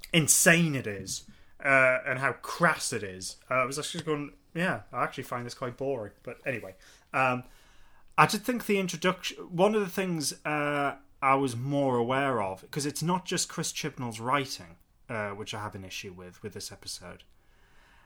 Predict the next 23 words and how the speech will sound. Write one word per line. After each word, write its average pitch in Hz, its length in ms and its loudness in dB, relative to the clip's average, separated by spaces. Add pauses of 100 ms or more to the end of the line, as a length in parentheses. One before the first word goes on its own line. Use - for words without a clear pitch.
(640)
It's 135 160 -2
actually 196 280 -2
how 165 180 2
it's - 140 -4
directed. 110 800 -2 (160)
I 151 120 4
think 254 180 -4
it's - 200 -10
poorly 135 520 2
directed. 110 720 -2 (1160)
And 131 520 4 (420)
y-, - 280 -20 (400)
you, 143 160 -4 (400)
uh, - 360 -16
so - 160 4
when 196 120 8
I 196 40 4
was 170 140 2
watching 175 240 4
the 147 100 2
episode, 170 320 -2
and 120 160 -6
it, - 140 -16